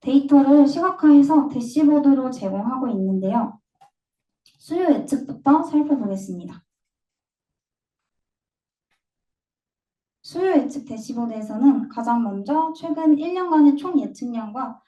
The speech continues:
실제 수요량을 비교하는 그래프를 보실 수 있고요. 오른쪽에는 카테고리별 예측 정확도를 확인하실 수 있습니다. 그리고 그 밑으로는 품목별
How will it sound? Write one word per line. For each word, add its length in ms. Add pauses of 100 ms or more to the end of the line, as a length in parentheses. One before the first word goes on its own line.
(140)
실제 280
수요량을 580
비교하는 640
그래프를 560
보실 300
수 200
있고요. 480 (1600)
오른쪽에는 720
카테고리별 720
예측 260
정확도를 800
확인하실 460
수 220
있습니다. 580 (320)
그리고 220
그 120
밑으로는 720
품목별 760